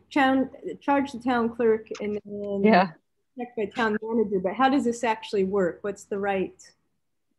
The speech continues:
Speaker 1: right, like, people to be doing which?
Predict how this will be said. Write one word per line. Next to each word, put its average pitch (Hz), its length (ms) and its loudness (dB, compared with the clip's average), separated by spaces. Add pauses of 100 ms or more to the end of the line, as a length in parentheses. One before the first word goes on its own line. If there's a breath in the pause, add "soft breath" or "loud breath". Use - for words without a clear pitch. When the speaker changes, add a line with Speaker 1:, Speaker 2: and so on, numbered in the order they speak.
Speaker 1:
right, 190 320 -2
like, 175 240 -6
people 190 640 -2
to - 80 -20
be 196 120 -6
doing 180 680 -4 (480)
which? - 480 -20